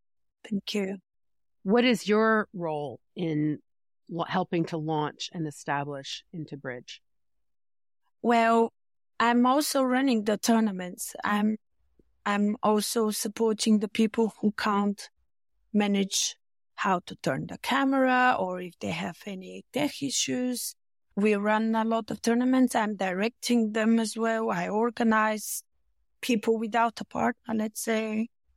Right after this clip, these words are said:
Speaker 2: So your help desk support, you're the director,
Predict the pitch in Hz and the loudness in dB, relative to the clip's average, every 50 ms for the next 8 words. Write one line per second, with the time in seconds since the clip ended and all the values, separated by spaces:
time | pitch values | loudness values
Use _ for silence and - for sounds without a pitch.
0 | _ - - 208 202 214 233 220 190 202 233 247 247 - - 220 214 220 220 214 | _ 0 2 4 4 4 4 2 4 2 2 2 2 0 2 2 4 4 2 2
1 | - - - - _ _ _ _ _ _ - - 214 - - 214 208 202 202 196 | 0 -6 -16 -18 _ _ _ _ _ _ -6 -4 -4 -2 0 2 2 4 4 6
2 | 196 196 - - - _ _ _ _ _ 185 180 185 185 185 185 185 185 180 175 | 4 4 2 -2 -8 _ _ _ _ _ 0 2 2 4 4 4 4 4 2 0
3 | 165 - _ _ _ - 185 175 151 196 185 208 208 214 208 - _ - 214 208 | -2 -6 _ _ _ -6 -4 -2 0 2 2 2 2 0 -2 -2 _ 2 4 4
4 | 196 196 190 190 190 185 175 | 6 6 4 4 4 2 0